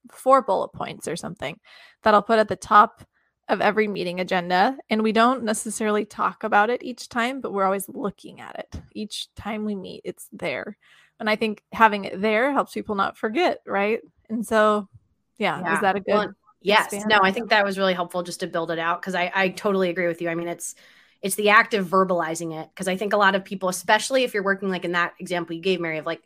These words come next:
Speaker 2: there's multiple stakeholders or multiple, maybe it's a committee or multiple people,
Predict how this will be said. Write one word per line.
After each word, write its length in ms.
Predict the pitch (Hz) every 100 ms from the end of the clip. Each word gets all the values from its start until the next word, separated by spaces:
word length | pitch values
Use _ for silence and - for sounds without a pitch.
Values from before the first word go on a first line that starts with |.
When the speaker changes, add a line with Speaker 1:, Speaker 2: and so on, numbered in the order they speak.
| _
Speaker 2:
there's 240 | 165 160 - _ _
multiple 520 | 190 196 196 190 180
stakeholders 680 | 175 190 180 175 165 180 180 -
or 100 | 175
multiple, 440 | 175 175 175 175
maybe 200 | 170 175
it's 100 | 170
a 60 | 180
committee 500 | - 180 170 170 160
or 80 | 160
multiple 440 | 180 180 190 170
people, 500 | 165 175 - 240 262